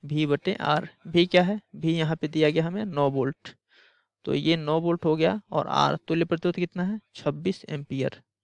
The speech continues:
भाग देंगे कितना आएगा? तो ये भाग देने पर हमारा आ जाएगा आई बराबर, आई बराबर आ जाएगा ज़ीरो दशमलव तीन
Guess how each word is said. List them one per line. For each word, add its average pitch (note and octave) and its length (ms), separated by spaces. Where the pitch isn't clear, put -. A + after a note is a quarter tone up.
भाग D3 260
देंगे D3+ 260
कितना E3+ 260
आएगा? E3+ 280
तो E3 40
ये D#3+ 200
भाग D#3 280
देने D3+ 200
पर D#3+ 120
हमारा C#3+ 240
आ C#3+ 120
जाएगा F3 360
आई E3 180
बराबर, E3 400
आई D#3 200
बराबर D#3 340
आ D#3 120
जाएगा E3 360
ज़ीरो D#3+ 320
दशमलव E3+ 460
तीन F3 320